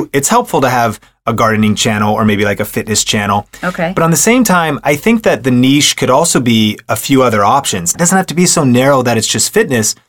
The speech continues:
Speaker 2: It could be narrow around who you're trying to reach.
Speaker 1: Mm-hmm.
Speaker 2: Like, it could be narrow around the fact that this is a channel specifically for new moms,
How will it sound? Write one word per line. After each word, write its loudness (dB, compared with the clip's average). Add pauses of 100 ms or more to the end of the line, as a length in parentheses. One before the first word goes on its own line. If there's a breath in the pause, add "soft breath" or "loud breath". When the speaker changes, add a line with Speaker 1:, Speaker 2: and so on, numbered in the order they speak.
(320 soft breath)
Speaker 2:
It -2
could 2
be 4
narrow 2
around 2
who 0
you're 4
trying 0
to -4
reach. 0
Speaker 1:
Mm-hmm. 0 (300 loud breath)
Speaker 2:
Like, 0
it -2
could 0
be 4
narrow 2
around 2
the 0
fact -2
that 0
this 0
is 2 (300)
a 0
channel 0
specifically 0
for 0
new 4
moms, 0